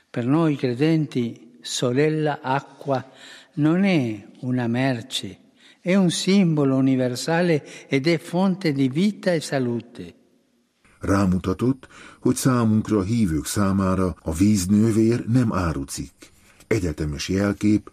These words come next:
Speaker 2: az élet és az egészség forrása. Megállapította, hogy még mindig túl sok fivérünk és nővérünk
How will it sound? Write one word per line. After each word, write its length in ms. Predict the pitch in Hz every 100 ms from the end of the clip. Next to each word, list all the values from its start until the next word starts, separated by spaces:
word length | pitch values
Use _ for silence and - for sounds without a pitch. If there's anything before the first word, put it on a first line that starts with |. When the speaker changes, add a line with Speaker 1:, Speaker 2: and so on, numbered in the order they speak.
| - - -
Speaker 2:
az 240 | - -
élet 480 | 104 104 104 113 113
és 160 | 95 104
az 140 | 101
egészség 540 | 110 80 76 - 95 82
forrása. 800 | 87 78 73 67 69 - 69 - - - - -
Megállapította, 1120 | 95 95 95 98 95 101 98 104 - 127 127 - -
hogy 160 | - 151
még 180 | 120 135
mindig 440 | 170 151 104 92
túl 240 | - 143 110
sok 260 | - 104
fivérünk 640 | - 127 101 87 82 85 87
és 160 | -
nővérünk 760 | 107 107 98 98 95 98 101